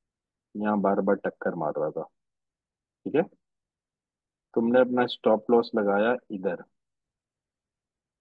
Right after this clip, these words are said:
क्योंकि तुम्हें लग रहा था, "यार, यहाँ से market गिरेगी।" Institution ने क्या किया, यहाँ तक ले गया,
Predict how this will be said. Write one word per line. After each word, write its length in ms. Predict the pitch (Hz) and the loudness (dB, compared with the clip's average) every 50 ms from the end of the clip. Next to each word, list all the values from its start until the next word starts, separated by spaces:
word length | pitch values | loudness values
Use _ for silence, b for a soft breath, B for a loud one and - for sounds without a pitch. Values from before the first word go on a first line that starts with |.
| _ _ - | _ _ -8
क्योंकि 180 | 120 117 131 123 | -4 -2 -2 0
तुम्हें 240 | 123 127 120 123 120 | 0 2 2 4 4
लग 140 | 120 117 | 4 6
रहा 160 | 120 123 127 127 | 6 6 6 6
था, 100 | 127 127 | 4 4
"यार, 200 | 127 131 127 120 | 4 4 2 2
यहाँ 280 | 104 98 95 95 104 107 | 0 0 0 -2 -4 -6
से 160 | - - 127 | -6 -6 -6
market 440 | 113 92 87 87 - - - 117 120 120 117 | -4 -4 -6 -6 -4 -2 -2 -2 -2 -4 0
गिरेगी।" 420 | 131 135 143 151 156 151 143 139 139 139 - _ _ _ _ _ _ _ _ _ _ _ _ _ _ _ _ _ _ _ _ _ _ - | 2 4 6 6 6 6 4 0 -2 -4 -8 _ _ _ _ _ _ _ _ _ _ _ _ _ _ _ _ _ _ _ _ _ _ -8
Institution 640 | 107 113 113 - - 147 139 147 143 135 - 151 143 | -6 -6 -6 -4 -4 -2 0 0 -2 0 -2 -4 -4
ने 140 | 139 143 139 | -2 -2 -4
क्या 200 | 127 - 143 135 | -2 0 2 2
किया, 320 | 135 - - - 151 151 151 | 2 0 -4 -2 0 0 0
यहाँ 640 | 147 135 123 104 104 104 104 - 113 123 127 139 139 | 0 -2 -2 0 0 0 0 0 -2 -2 -2 -2 -2
तक 140 | 139 143 139 139 | -4 -4 -2 0
ले 200 | 120 107 104 95 | 2 2 2 2
गया, 240 | 87 85 80 71 | 0 -2 -8 -10